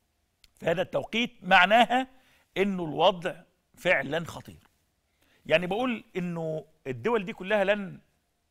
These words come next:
تجتمع وتتحرك نفس التحرك الجماعي، آه، المتشابه إلى حد كبير، إلا إذا كانت الأرض فعلًا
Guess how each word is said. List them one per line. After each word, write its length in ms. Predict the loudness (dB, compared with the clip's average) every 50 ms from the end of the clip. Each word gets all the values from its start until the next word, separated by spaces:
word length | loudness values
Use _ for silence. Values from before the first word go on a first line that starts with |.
| _ _
تجتمع 520 | -16 -14 0 4 4 4 6 4 0 0 -4 _ _ _ _ _ _ _ _ _ _ _ _ _
وتتحرك 960 | -14 -10 -8 -6 -6 -6 -6 -8 -10 -12 -2 4 6 6 6 6 2 -4 -6 -8 -10 _ -10
نفس 220 | -8 -8 -8 -10
التحرك 500 | -14 -14 -12 -2 0 0 0 0 -2 -10 -14 _ _ -14
الجماعي، 560 | -10 -8 -6 -4 -2 0 0 0 -2 -4 -8 -16 _ _ _ _ _ _ _ _ _ _ _ _ _ _ _ -10
آه، 360 | -6 -4 -4 -2 -2 -4 -4 -6 -8
المتشابه 800 | -8 -8 -8 -10 -10 -10 -10 -8 -2 4 6 8 8 6 4
إلى 220 | 0 -6 -8 -4 -2
حد 200 | -2 -4 -4 -6
كبير، 420 | -8 -8 -6 -6 -6 -6 -8 -10 -14 _ _ _ _ _ _ -6
إلا 220 | -4 -2 -2 -4
إذا 180 | -4 -6 -8 -6
كانت 340 | -4 -4 -4 -4 -6 -10
الأرض 440 | -12 -6 -2 -2 -2 -2 -6 -12 -20 _ _ _ _ _ _
فعلًا 480 | -4 -2 -2 -2 -2 -6 -10 -12 -14